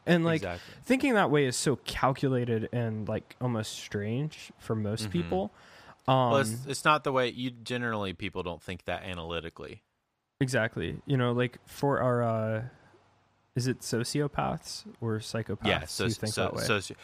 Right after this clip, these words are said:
Speaker 2: sociopath is the one that can think of other, they're, they're at least, like,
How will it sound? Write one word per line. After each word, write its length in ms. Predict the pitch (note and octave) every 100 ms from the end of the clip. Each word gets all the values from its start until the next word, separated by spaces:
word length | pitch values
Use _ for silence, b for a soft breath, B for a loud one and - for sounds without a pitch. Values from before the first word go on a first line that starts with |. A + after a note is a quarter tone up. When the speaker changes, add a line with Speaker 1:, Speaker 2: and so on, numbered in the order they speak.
| B
Speaker 2:
sociopath 760 | - C3+ C3 C#3+ A2+ A#2 G#2 -
is 180 | G2 G#2+
the 120 | F#2+
one 400 | F#2 F2+ F2 E2+ b b b _ _ _ _ _
that 360 | F#2+ F2 D#2+ - _ _ _ _ _ _ _ _ _
can 520 | - G2 F2 E2 D#2+
think 300 | - - F2
of 100 | F2
other, 320 | F2+ E2+ - -
they're, 320 | G#2+ G#2 G2+ G2+
they're 240 | G2 F#2
at 100 | F2
least, 300 | F2+ E2+ -
like, 300 | - -